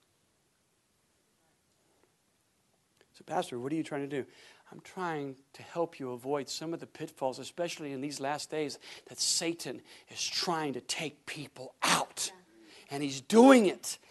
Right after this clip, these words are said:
And I just don't want this congregation to be taken out. You wanna know why? I love you too much. Love you too much.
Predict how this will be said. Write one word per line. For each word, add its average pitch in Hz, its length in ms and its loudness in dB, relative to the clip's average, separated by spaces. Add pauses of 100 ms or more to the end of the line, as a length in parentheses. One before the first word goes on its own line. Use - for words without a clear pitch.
(240)
And 120 140 -14
I 202 80 -4
just 214 180 -8
don't 156 200 -4
want 147 200 -6
this 180 200 -2
congregation 135 760 -10 (260)
to 160 80 -6
be 135 120 -2
taken 131 480 -8
out. 131 400 -6 (360)
You 165 140 6
wanna 175 140 6
know 175 80 6
why? 202 400 4 (260)
I 127 100 -6
love 156 380 8
you 143 160 -6
too 151 240 -2
much. - 540 -6 (4000)
Love 175 300 6
you 156 80 0
too 151 180 0
much. - 400 -6